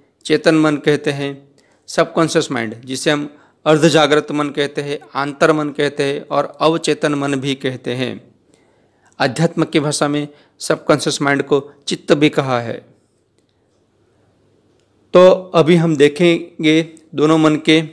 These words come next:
बीच डिफरेंस समझेंगे। अपना मन हिम सेल जैसा है, उसको अगर देखें तो नाइंटी परसेंट हिस्सा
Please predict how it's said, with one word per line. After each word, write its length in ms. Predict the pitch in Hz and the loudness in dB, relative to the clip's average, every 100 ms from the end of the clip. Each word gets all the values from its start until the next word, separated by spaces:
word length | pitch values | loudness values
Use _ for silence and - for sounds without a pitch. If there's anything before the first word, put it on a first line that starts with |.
| - - | -18 -2
बीच 240 | 151 151 | -2 -2
डिफरेंस 560 | 143 143 156 143 131 - - _ _ _ _ _ _ _ _ | -4 0 2 0 -2 -12 -18 _ _ _ _ _ _ _ _
समझेंगे। 640 | - 156 143 131 113 - _ _ _ _ _ _ _ _ _ _ _ _ _ _ _ - | -4 2 2 2 -2 -6 _ _ _ _ _ _ _ _ _ _ _ _ _ _ _ -10
अपना 260 | 147 170 165 | -8 -2 0
मन 340 | 156 131 117 - _ - | 2 0 -6 -18 _ 0
हिम 200 | 165 180 | 2 2
सेल 340 | 175 170 160 | 4 4 6
जैसा 320 | 143 135 - 120 | 4 0 -2 -6
है, 300 | 117 113 _ _ _ - | -6 -16 _ _ _ -14
उसको 260 | - 175 | -6 0
अगर 200 | 156 151 | 2 2
देखें 360 | 143 147 170 156 | 0 -2 -2 0
तो 180 | 156 147 135 - 135 | -2 -2 -8 -8 -4
नाइंटी 340 | 131 135 190 | -2 0 0
परसेंट 320 | 170 156 165 | 0 -2 -4
हिस्सा 340 | 143 - 160 | -4 -2 0